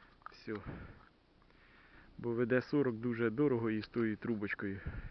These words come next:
А це трошки дешевше. Десь тут була ціна.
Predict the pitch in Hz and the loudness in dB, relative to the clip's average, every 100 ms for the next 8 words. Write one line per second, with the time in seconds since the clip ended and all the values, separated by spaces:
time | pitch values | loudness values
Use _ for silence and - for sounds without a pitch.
0 | - - 117 - 127 113 - 117 107 - | -14 -10 -8 -4 -2 -2 -4 -6 -6 -6
1 | 101 95 98 104 - 107 98 104 101 - | -6 -8 -8 -8 -6 -6 -4 -4 -4 -6
2 | 107 135 | -8 -8